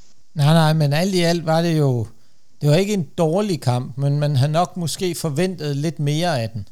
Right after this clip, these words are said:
Fordi der er så potentiale med to så dygtige wrestlere samlet i ringen. Øh, så ku-, så kunne den godt have leveret mere, men det er jo klart nok, hvis den skade, som, øh,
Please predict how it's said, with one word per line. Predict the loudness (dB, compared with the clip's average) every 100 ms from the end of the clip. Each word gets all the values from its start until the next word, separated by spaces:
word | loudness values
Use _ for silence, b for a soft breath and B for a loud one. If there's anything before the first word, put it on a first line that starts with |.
| -16 -18 -18 -16 -6
Fordi | -2 0
der | 2
er | 2
så | 2 0 -2 -4
potentiale | -2 -2 -2 0 0 0
med | -2
to | 0 0 -2
så | -2 -2 0
dygtige | -2 -2 -2
wrestlere | 2 2 2 0 -2
samlet | 2 2 2 2 2 2
i |
ringen. | 4 4 4 0 -8 -16 -16 -16 -16 -16 -16 -16 -16 -16 -16 -14 -6
Øh, | -2 2
så | 2 2
ku-, | 0 0
så | 0 2
kunne | 0
den | 0
godt | 2 2
have | 2
leveret | 0 0 0 0
mere, | 0 0
men | 0 0
det |
er | 0
jo |
klart | 0 0 0
nok, | -2 -2
hvis | -2
den | 0 0
skade, | 2 2 2 2 4
som, | 4 2 0
øh, | 0 2